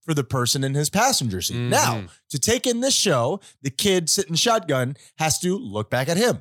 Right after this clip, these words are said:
Speaker 1: That's the way that eyesight works, Tyler. We gotta all be looking at each other. But what the dancer does not know is that I am also watching him. And like I said, I'm going to the gym at this time.
Speaker 2: Mm-hmm.
Speaker 1: If I have my timeline correct, I am pumped full of horse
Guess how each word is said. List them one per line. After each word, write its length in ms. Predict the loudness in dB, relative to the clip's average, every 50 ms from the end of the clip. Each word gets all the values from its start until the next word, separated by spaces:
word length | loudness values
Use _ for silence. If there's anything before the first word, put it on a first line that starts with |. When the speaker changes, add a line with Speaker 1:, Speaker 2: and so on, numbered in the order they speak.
| -6 -4
Speaker 1:
That's 240 | -4 -2 -2 0
the 100 | -2 0
way 140 | 0 0 0 0
that 120 | 0 0
eyesight 380 | 0 0 0 0 0 0 0 0
works, 260 | -2 -2 -2 -2 -4
Tyler. 260 | -4 -4 -4 -4 -4
We 100 | -2 0
gotta 240 | 0 0 0 0 0
all 180 | 0 0 0 0
be 100 | 0 0
looking 320 | 0 0 -2 -2 -2 -4 -2
at 60 | -2
each 160 | -2 -2 -2
other. 280 | -2 -2 -4 -6 -14 _ _ _ _ _ _ _ _ _ _ _ _ _
But 340 | 0 2 2 2 0 -2 -8 _ _ _ _ _
what 180 | -4 -4 -4 -4
the 80 | -4 -4
dancer 720 | 0 2 4 4 4 4 2 0 2 2 0 0 -4 -8 -6
does 240 | -4 -2 0 0 2
not 340 | 2 4 4 2 2 -2 -2
know 360 | -2 0 0 0 0 -2 -4 -4 -4
is 140 | -4 -2
that 220 | 0 0 0 -2 -2 -2
I 300 | -2 0 2 0 0 -2 -4 -4
am 320 | -2 -2 0 -2 -4 -6 -8 _ _ _
also 480 | 0 2 2 2 2 2 2 2 2 2
watching 440 | 2 0 0 -2 -4 -6 -8 -6
him. 200 | -6 -8 -8 -8 -6 -4
And 140 | -2 0 2
like 220 | 2 2 2 2
I 80 | 2 2
said, 240 | 2 2 2 2 0
I'm 160 | 0 -2 -2
going 240 | -2 -2 -2 -2 -4
to 60 | -4
the 100 | -4 -2
gym 240 | 0 0 0 0 0
at 80 | -2
this 180 | 0 -2 -2 -2
time. 460 | -2 -2 0 2 2 2 0 0 -4 -8 -14 -18 -18
Speaker 2:
Mm-hmm. 220 | -16 -12 -4 0
Speaker 1:
If 200 | 0 0 0 0
I 160 | 0 2 2 2
have 200 | 2 2 2 2
my 160 | 2 2 2
timeline 500 | 0 0 0 0 0 0 0 0 -2 -2
correct, 420 | -2 0 2 2 2 2 0 -2 -2
I 140 | 0 2 2
am 260 | 2 2 0 0 -2 -6 -10 _ _ _ _ _ _
pumped 420 | -4 -2 -2 -2 -2 -4 -8 -14 -16
full 400 | -8 -2 2 2 4 4 4 4
of 100 | 2 0
horse 440 | 0 2 2 4 4 2 2 0